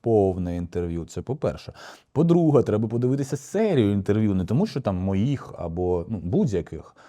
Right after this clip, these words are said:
е, розумних людей, які розкажуть вам свій путь, і навіть потім, якщо ви побачите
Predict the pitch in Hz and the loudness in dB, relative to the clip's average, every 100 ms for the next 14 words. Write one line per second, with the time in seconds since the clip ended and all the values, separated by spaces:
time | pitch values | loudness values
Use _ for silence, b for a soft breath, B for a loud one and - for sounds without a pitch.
0 | B B _ - 87 104 127 247 269 226 | B B _ -10 -4 -2 2 2 2 2
1 | 214 139 123 110 117 - 104 131 - 123 | 2 4 4 4 -2 -4 -2 -2 -2 -2
2 | 95 120 175 - 156 139 120 113 123 143 | 0 -2 -4 0 2 2 0 -4 0 2
3 | 123 110 - 147 190 175 120 107 - - | 2 -2 -4 -2 0 0 0 0 -2 -4
4 | 110 160 156 127 - 147 156 131 101 90 | -2 0 -2 -4 -8 -2 0 0 -4 -4
5 | 95 - 135 123 107 107 113 113 - 87 | -6 -4 -2 -2 -2 -2 -2 -2 -6 -8
6 | 85 | -8